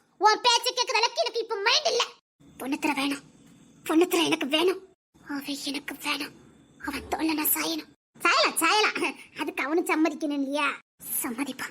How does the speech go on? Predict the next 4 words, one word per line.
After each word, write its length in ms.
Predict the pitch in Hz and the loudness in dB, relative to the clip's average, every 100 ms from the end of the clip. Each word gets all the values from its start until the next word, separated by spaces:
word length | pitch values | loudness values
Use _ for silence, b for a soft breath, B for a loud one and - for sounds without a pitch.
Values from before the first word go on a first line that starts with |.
| - - - - - - - - | -14 -20 -20 -20 -20 -8 -2 0
சம்மதிப்பா, 500 | 359 285 330 - - _ _ b b b | 2 2 0 -2 -12 _ _ b b b
சத்தியமா 580 | - 381 - - 392 311 | -2 -2 -2 2 2 4
சம்மதிப்பா, 480 | 294 277 311 320 330 _ _ _ _ - - - - - | 0 -4 -8 -8 -12 _ _ _ _ -20 -6 -2 0 0
சம்மதிப்பா, 540 | - 269 254 285 - | -2 -4 -4 -8 -8